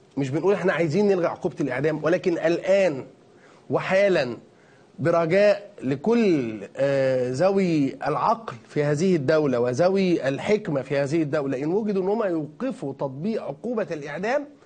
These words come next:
لأنها بتصدر في أحكام سياسية بالأساس. وإحنا بنشوف عدد الناس اللي بيصدر فيهم أحكام، طبعا الجرائم المكتوبة على الورق جرائم جنائية،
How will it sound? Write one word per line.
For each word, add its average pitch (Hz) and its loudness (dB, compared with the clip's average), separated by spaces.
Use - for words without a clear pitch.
لأنها 202 0
بتصدر 196 0
في 185 -4
أحكام 262 -2
سياسية 240 -2
بالأساس. 190 -6
وإحنا 220 -2
بنشوف 226 -2
عدد 226 0
الناس 233 2
اللي 196 0
بيصدر 220 0
فيهم 247 -2
أحكام، 220 -4
طبعا 190 0
الجرائم 185 2
المكتوبة 196 0
على 165 -2
الورق 185 0
جرائم 175 0
جنائية، 208 0